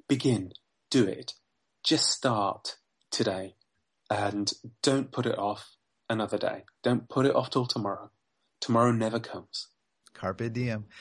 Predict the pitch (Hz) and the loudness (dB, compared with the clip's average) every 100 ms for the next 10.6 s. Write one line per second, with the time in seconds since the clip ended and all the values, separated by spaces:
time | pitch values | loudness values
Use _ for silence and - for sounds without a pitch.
0 | - - - - 131 135 135 120 120 120 | -20 -20 -10 0 4 6 6 4 2 2
1 | 110 113 117 117 113 113 117 120 117 110 | 2 0 0 0 -2 0 2 2 0 0
2 | 143 - 127 123 117 - 117 110 - - | 0 0 2 2 2 0 -2 -4 -8 -12
3 | - 113 117 113 110 - 104 101 104 101 | -6 0 2 0 -2 -4 -6 -4 -4 -2
4 | 104 104 120 113 101 98 95 95 - 98 | -4 -2 0 0 0 -2 -2 -4 -6 -6
5 | 95 - - 92 101 98 98 87 - 95 | -6 -10 -10 -8 -4 -2 -2 -4 -6 -6
6 | 92 92 92 87 - - 104 98 98 95 | -4 -4 -4 -6 -6 -4 -4 -4 -4 -4
7 | 95 92 92 92 92 87 90 95 - 101 | -6 -6 -8 -8 -8 -8 -8 -8 -6 -6
8 | 98 90 104 98 - 107 - 104 - - | -4 -2 -2 -2 -4 -8 -6 -6 -2 -2
9 | 113 110 107 101 98 101 - 98 98 - | 0 0 -2 -4 -4 -6 -4 -4 -6 -6
10 | 98 98 98 92 98 98 | -4 -4 -4 -6 -6 -6